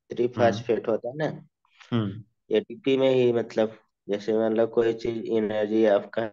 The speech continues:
Speaker 1: है, कोई चीज खा रहे हैं, हाँ, तो उसमें
Speaker 2: हम्म।
Speaker 1: जितना एनर्जी रहता है उतना तो यूटिलाइज नहीं कर पाते हैं, समझ रहे हैं?
Speaker 2: जीटीपी में कम निकलता होगा।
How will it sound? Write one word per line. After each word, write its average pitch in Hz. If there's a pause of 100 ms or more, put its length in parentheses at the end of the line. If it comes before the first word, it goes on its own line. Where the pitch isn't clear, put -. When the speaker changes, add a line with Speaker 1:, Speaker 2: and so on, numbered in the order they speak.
Speaker 1:
है, 101 (420)
कोई 147
चीज 131
खा 113
रहे 110
हैं, 170 (240)
हाँ, 120 (380)
तो 113
उसमें 127
Speaker 2:
हम्म। 127
Speaker 1:
जितना 127
एनर्जी 127
रहता 123
है 127
उतना 123
तो 123
यूटिलाइज 120
नहीं 127
कर 117
पाते 95
हैं, 95 (1800)
समझ 120
रहे 131
हैं? 110 (120)
Speaker 2:
जीटीपी 113
में 117
कम 110
निकलता 98
होगा। 85